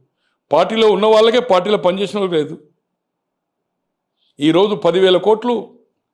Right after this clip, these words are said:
ఎన్జీఓలకు ఏదైతుందో, ఎనిమిది వేల కోట్లు అని ప్రభుత్వం చేసింది, more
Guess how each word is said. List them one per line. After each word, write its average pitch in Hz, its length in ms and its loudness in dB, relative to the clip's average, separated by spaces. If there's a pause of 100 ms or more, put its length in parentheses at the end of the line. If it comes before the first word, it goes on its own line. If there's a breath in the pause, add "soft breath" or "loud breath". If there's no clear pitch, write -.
(720)
ఎన్జీఓలకు 214 540 2
ఏదైతుందో, 180 560 -2
ఎనిమిది 170 240 -4
వేల 170 120 0
కోట్లు 160 280 -2
అని 156 80 -2
ప్రభుత్వం 170 440 -4
చేసింది, 156 300 -10
more 147 300 0